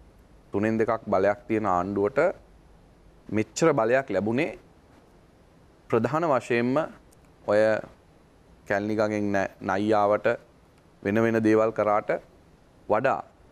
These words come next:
මේ පාස්කු ඉරු දින ත්‍රස්ත ප්‍රහාරයට ලක් වෙච්ච ජනතාවට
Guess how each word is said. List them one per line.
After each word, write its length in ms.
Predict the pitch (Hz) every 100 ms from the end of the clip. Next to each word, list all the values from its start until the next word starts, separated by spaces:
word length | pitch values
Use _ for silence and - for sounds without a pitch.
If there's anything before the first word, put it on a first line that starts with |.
| -
මේ 200 | 120 131
පාස්කු 460 | - 107 120 - 131
ඉරු 140 | 117
දින 160 | 117 123
ත්‍රස්ත 360 | 117 104 - 113
ප්‍රහාරයට 440 | 107 110 113 110
ලක් 200 | 110 95
වෙච්ච 160 | - 98
ජනතාවට 580 | 113 92 95 101 104